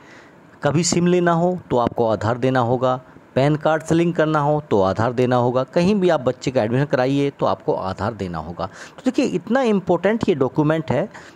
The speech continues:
तो इसकी security भी बहुत ज़्यादा important है। कुछ दिन पहले आपने सुना होगा कि कोशिश कीजिए कि अगर आपको देना ही पड़े तो आप mask आधार दे दीजिए।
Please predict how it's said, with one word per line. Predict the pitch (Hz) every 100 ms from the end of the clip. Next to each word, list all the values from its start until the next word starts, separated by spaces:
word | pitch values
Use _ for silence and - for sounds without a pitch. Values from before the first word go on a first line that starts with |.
| -
तो | 262
इसकी | 247 -
security | 262 180 175 170 170 180
भी | 202
बहुत | 139 127
ज़्यादा | 117 107
important | 113 95 87 - 101 -
है। |
कुछ | - 170
दिन | 202
पहले | 170 160 160
आपने | 151 147
सुना | 143 139
होगा | 143 139 151 151 -
कि | 233 -
कोशिश | 190 185 262
कीजिए | - 220 180 220 233 - - - -
कि | 196
अगर | 185 170
आपको | 170 180
देना | 151 139 156
ही | 202
पड़े | 180 165 190 - -
तो | 147
आप | 139 - 127
mask | 110 110 135 - 95
आधार | 95 92 101
दे | 87 85
दीजिए। | - -